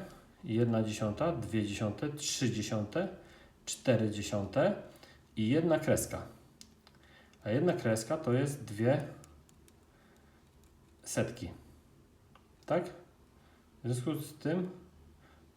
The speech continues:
macie dziewiętnaście czterdzieści dwa. I taki jest wymiar. Możemy to sobie sprawdzić. Jak, jeżeli macie, czasem, wiadomo, pracujemy czasami wiele godzin, możemy to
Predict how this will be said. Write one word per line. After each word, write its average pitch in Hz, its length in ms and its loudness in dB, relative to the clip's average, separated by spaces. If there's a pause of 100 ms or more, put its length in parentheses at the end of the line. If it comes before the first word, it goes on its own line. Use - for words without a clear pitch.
macie 117 480 2 (560)
dziewiętnaście 113 1000 0 (520)
czterdzieści 143 760 -2
dwa. 87 300 -4 (280)
I 147 40 -6
taki 175 240 -2
jest 139 120 2
wymiar. 104 260 0 (580)
Możemy 151 280 0
to 165 100 -2
sobie 156 180 -4
sprawdzić. 113 600 0
Jak, 120 200 -4
jeżeli 127 280 2
macie, 151 580 4 (120)
czasem, 123 560 0 (300)
wiadomo, 113 200 2
pracujemy 120 680 2
czasami 104 480 -4
wiele 113 320 0
godzin, 107 340 0 (1120)
możemy 135 420 2
to 135 440 4